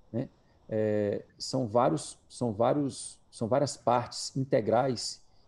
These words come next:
e indivisíveis ligadas em rede, formando o ecossistema Gaia. Então, isso ta-, isso deveria trazer pra gente uma humildade,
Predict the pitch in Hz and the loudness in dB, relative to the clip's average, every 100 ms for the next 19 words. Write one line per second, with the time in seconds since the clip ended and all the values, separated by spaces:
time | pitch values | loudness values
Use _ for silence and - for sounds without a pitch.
0 | _ - 110 143 123 127 123 95 143 117 | _ -6 0 0 0 0 0 0 -4 -4
1 | 101 - - _ _ _ _ _ - 117 | -6 -8 -12 _ _ _ _ _ -8 -2
2 | 117 110 117 131 123 110 104 104 120 117 | -2 2 4 4 0 -2 0 2 2 -2
3 | - 156 127 110 117 127 - 127 127 127 | -4 -2 0 0 0 -2 -4 2 2 2
4 | 131 - - 117 127 110 98 98 95 - | -2 -2 0 0 2 4 4 2 -4 -14
5 | _ _ _ _ _ _ _ _ _ _ | _ _ _ _ _ _ _ _ _ _
6 | _ _ - - 143 160 156 - - 151 | _ _ -12 0 2 2 0 -8 -4 0
7 | 147 139 139 151 165 147 170 180 147 113 | 0 -2 4 6 6 6 4 4 2 2
8 | 120 110 101 113 131 123 120 - 156 160 | 0 0 0 0 -2 -2 0 2 4 4
9 | 113 110 123 143 101 85 87 | 4 2 4 2 0 -8 -16